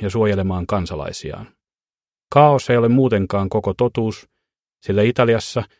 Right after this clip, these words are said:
on kaikista sen ongelmista huolimatta vähintään hauska elää. Sää pysyy miellyttävänä ja luonto kauniina. Tavalliset ihmiset ovat kohteliaita ja tekevät kovasti töitä.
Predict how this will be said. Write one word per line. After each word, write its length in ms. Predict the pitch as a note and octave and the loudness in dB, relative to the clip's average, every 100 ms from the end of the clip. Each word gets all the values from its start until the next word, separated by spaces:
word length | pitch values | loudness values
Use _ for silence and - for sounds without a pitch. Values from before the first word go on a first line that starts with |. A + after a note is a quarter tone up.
| _ _ _ | _ _ _
on 100 | G#2 | -2
kaikista 400 | G#2 G2+ F#2 - | 2 2 0 -4
sen 160 | B2 C#3+ | 0 2
ongelmista 500 | C#3+ B2+ A#2 - A2 | 2 2 0 -4 -4
huolimatta 580 | B2 A2+ A2 G#2+ - G#2+ - | 0 0 0 -4 -8 -8 -4
vähintään 380 | G2 A2 C#3 D3 | -4 -2 0 0
hauska 440 | C#3+ G#2+ - D#2+ | 2 0 -2 -6
elää. 280 | D#2 C2+ G1+ - _ _ _ _ _ _ | -4 -6 -12 -20 _ _ _ _ _ _
Sää 240 | - A#2 A2 | 0 0 0
pysyy 320 | G#2+ A2 G#2+ | -2 -2 0
miellyttävänä 720 | B2 A#2 A2 - G#2+ A2 G#2 - _ G#2 | 0 0 -4 -6 -4 -2 -4 -8 _ -4
ja 80 | |
luonto 300 | G#2 G2 F#2 - | -2 -2 -4 -4
kauniina. 560 | F2+ E2+ D2 C2 F#2 _ _ _ _ _ _ _ | -4 -4 -8 -14 -20 _ _ _ _ _ _ _
Tavalliset 480 | G#2 G#2+ G#2 F#2+ G2 | 0 2 2 0 -4
ihmiset 360 | G#2 G2+ G2 F#2+ | -4 -2 -4 -6
ovat 160 | F#2 - | -8 -2
kohteliaita 720 | C#3 D3 - A#2 A#2 A2 A2+ - - | -2 -2 -2 -2 -2 -2 -6 -8 -10
ja 60 | |
tekevät 360 | G2+ G2+ G2 F2+ - | -6 -4 -4 -6 -8
kovasti 360 | F#2 E2 - _ - | -6 -6 -10 _ -8
töitä. 360 | F2 C#2+ - | -6 -6 -12